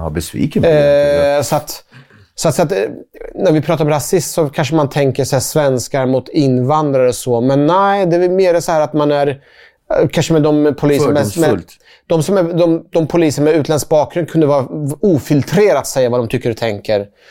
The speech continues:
Speaker 2: Men det är ju, eh, det jag, som jag blir förvånad över, det är fruktansvärt hur mycket fördomar det fanns.
Speaker 1: Mm.
Speaker 2: Eh, in, inom polisen mot andra grupper och så. Jättemycket fördomar. Eh,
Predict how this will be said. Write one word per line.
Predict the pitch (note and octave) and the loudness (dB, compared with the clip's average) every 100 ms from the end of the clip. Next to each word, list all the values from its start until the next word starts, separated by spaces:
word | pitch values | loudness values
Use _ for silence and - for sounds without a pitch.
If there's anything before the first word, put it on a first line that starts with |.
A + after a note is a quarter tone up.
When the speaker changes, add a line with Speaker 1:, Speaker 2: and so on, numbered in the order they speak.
| - - - | -20 -20 -8
Speaker 2:
Men | - C#3 | 0 2
det | C#3+ | 2
är | - C#3+ | 2 0
ju, | C#3+ C#3+ - | 0 0 0
eh, | D3 C3+ C#3+ D#3 - - - D3+ | 2 2 0 -4 -10 -14 -8 0
det | C#3 | 0
jag, | C3+ | 0
som | - C3+ | 0 0
jag | C#3 C3+ B2+ | 2 2 2
blir | C3+ | -2
förvånad | - C3 C#3 F#3 D#3+ | 0 0 2 2 2
över, | C3 B2+ | 2 2
det | C3 | 2
är | B2+ | 0
fruktansvärt | - - D#3+ - C3 A#2+ - E3 | -2 -4 -4 -2 -6 -2 -2 0
hur | C#3 | 0
mycket | A#2+ A#2 | -2 -4
fördomar | - D3+ B2 D#3 E3+ A#2 | -2 0 2 0 0 -2
det | |
fanns. | G#2+ F3+ C2 - - - - | -2 -4 -4 -8 -12 -12 -14
Speaker 1:
Mm. | E2 D#2 E2+ _ _ | -12 -12 -14 _ _
Speaker 2:
Eh, | C#3+ C3 A#2+ B2 D3 | 0 2 0 0 -2
in, | B2+ - | -4 -2
inom | C3+ A#2+ A2+ | -2 0 -2
polisen | A2+ G#2+ F#2+ A2 G2+ G#2 - - | -2 -2 -2 -4 -6 -8 -10 -2
mot | C#3+ C3+ | 0 0
andra | - B2+ A2+ A2 | -2 -4 -2 -2
grupper | A#2+ - - C#3+ | -2 -4 -2 -2
och | |
så. | A#2+ A#2 G#2+ - - | -2 -6 -6 -12 -4
Jättemycket | C3 D3 - C3+ D3+ C#3 | -2 -2 -4 -4 -2 -4
fördomar. | - A#2 G#2 G2+ G2+ G2+ - _ _ - - _ _ _ | -2 -2 -2 -6 -8 -12 -16 _ _ -20 -20 _ _ _
Eh, | C#3+ | -2